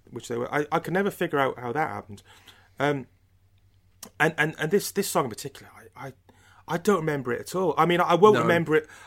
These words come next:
Speaker 1: I, I didn't. I don't remember it from then. I won't remember it when we finish talking about it now. The
Speaker 2: No.
Speaker 1: lyrics are just nothing, back of an envelope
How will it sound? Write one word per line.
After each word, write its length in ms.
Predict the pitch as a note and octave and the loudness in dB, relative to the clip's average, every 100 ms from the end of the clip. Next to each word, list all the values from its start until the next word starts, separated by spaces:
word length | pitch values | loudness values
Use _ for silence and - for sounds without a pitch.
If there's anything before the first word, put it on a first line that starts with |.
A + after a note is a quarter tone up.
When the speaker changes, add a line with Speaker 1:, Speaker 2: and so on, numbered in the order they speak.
| - | 0
Speaker 1:
I, 140 | D3 - | 0 2
I 60 | D3 | 2
didn't. 280 | A#3+ G3+ - | 2 2 -2
I 60 | D3+ | 2
don't 160 | G3+ | 2
remember 240 | F3 E3+ - | 4 0 -2
it 60 | |
from 300 | - D#3+ D3+ | 0 0 2
then. 320 | C#3 A#2+ G2+ - - - - - | 0 0 -2 -10 -20 -20 -10 -2
I 120 | D3 | 0
won't 240 | D#3+ F3 | 2 0
remember 300 | D3+ D3+ C3+ | 0 -6 -2
it 100 | C#3 | -2
when 160 | C#3 C3 | -2 -4
we 80 | B2+ | -4
finish 260 | C#3+ B2 - | -6 -6 -2
talking 260 | C#3+ B2+ | 0 0
about 200 | A2 G#2+ | -2 -2
it 80 | A2+ | -2
now. 200 | B2+ A2 - - - | -2 -4 -8 -20 -4
The 80 | C#3+ | 0
Speaker 2:
No. 60 | D#3 | 4
Speaker 1:
lyrics 400 | G3+ G3+ - - | 6 6 4 -6
are 60 | |
just 440 | - C#3 - - - | -2 -2 -2 -14 -16
nothing, 520 | A2 A2+ A2 C3+ B2 | -12 -10 -8 -8 -8
back 260 | A#2 C3 - | -6 -8 -6
of 60 | |
an 80 | A#2+ | -8
envelope 400 | A#2 A2+ A2+ A2 | -8 -6 -6 -8